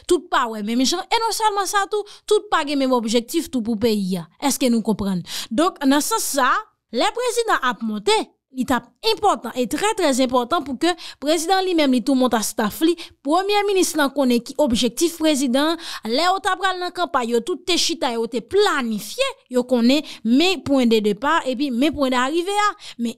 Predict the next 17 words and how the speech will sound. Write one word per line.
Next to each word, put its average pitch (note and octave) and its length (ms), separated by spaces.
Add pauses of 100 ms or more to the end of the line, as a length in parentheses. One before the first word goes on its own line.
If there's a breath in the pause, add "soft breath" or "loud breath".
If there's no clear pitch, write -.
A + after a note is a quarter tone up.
(120)
si - 480
ke C#4+ 240 (260 loud breath)
monte E4 640
epi C#4 220
apre B3+ 320
sa D4+ 140
yo B3 80
pral A#3+ 180
chache A3+ 240
yon E4+ 140
premye C#4+ 320
minis A#3 380
la A3+ 160
gen A3 160
nan G#3+ 100
kòlèt G#3 400
mwen, G#4 160